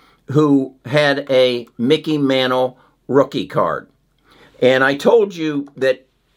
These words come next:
as I remember it, this was about two years ago, he to-, he showed it to me,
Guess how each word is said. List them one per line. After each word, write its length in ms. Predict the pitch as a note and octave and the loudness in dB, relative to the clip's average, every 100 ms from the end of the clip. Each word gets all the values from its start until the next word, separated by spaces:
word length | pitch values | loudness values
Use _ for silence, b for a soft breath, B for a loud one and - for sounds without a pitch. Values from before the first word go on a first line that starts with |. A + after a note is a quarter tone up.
| _ | _
as 180 | C3 B2+ | -4 2
I 180 | D3+ F3 | 2 2
remember 640 | D#3+ D3 C#3 C3+ G#2+ F#2+ | 0 0 0 0 0 -2
it, 140 | F#2 | -4
this 220 | A#2 A#2+ B2 | -4 -4 -4
was 240 | A#2+ - _ _ _ _ _ _ _ - | -8 -10 _ _ _ _ _ _ _ -2
about 520 | A#2+ C#3 D3 C3 - _ _ - | 0 2 2 -2 -6 _ _ -6
two 180 | D3+ C3+ | 0 2
years 340 | B2 A#2 G2 | 2 2 0
ago, 340 | D#2+ F2+ E2+ B B | -2 0 0 B B
he 240 | - D#3 D3+ | 0 0 2
to-, 200 | - - | 0 0
he 240 | C3+ C#3 B2 | 0 -2 -4
showed 360 | - F3 E3+ | 0 2 2
it 140 | B2 - | -2 -6
to 160 | A2 | -8
me, 260 | F#2+ G2 | -8 -8